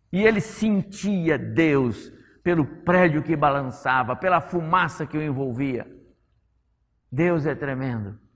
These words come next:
"Ide, portanto", disse Jesus, "fazei discípulos de todas as nações.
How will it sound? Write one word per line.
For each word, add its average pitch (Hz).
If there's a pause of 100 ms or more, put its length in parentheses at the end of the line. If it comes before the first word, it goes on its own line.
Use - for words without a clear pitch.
(1700)
"Ide, 147
portanto", 143
disse 127
Jesus, 123
"fazei 143
discípulos 139
de 135
todas 131
as 117
nações. 113